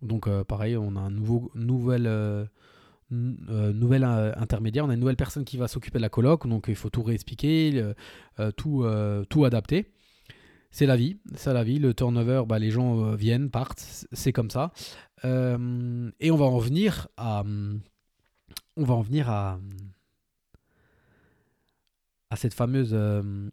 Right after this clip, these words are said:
actualité qui se passe en ce moment, euh, et, euh, notre appartement qu'on rénove à Toulouse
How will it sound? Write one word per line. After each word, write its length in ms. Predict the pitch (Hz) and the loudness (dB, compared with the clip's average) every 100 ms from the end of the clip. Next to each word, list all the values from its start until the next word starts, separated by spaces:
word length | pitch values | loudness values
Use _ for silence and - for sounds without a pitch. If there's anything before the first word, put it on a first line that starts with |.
| - | -8
actualité 520 | - - 120 113 135 | -4 0 2 2 -4
qui 120 | 117 | -6
se 80 | - | -4
passe 180 | 113 120 | -4 -4
en 60 | |
ce 80 | - | -2
moment, 440 | 117 113 143 156 - 110 | -2 0 -2 -4 -8 -6
euh, 500 | 107 104 104 104 107 - | -4 -2 -4 -4 -6 -8
et, 220 | 117 120 | -4 0
euh, 180 | 113 101 | 0 0
notre 520 | 101 107 - 110 107 - | -2 -4 -4 -2 -2 -2
appartement 540 | 120 120 - 123 127 | -2 -2 -2 -2 -2
qu'on 340 | - 101 98 | -4 -6 -4
rénove 400 | 98 117 131 117 - | -2 0 2 0 -2
à 60 | |
Toulouse 540 | - 123 147 165 113 | -2 0 2 2 0